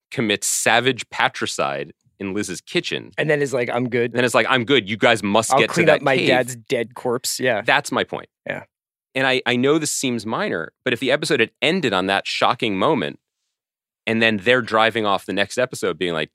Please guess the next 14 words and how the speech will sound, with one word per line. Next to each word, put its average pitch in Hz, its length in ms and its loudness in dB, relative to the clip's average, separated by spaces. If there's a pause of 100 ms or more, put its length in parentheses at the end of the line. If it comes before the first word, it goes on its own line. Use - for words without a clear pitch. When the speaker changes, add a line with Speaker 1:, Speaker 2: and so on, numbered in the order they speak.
(100)
Speaker 1:
"That's 101 220 0
crazy. 90 420 -2
I 87 100 2
didn't 107 200 -2
know 101 180 0
an 98 80 -4
Eagle 104 260 -4
Eye 98 120 0
cherry 139 340 -2
cover 92 280 0
could 92 160 -12
be 87 140 -4
that 87 400 -4
dark." 127 360 0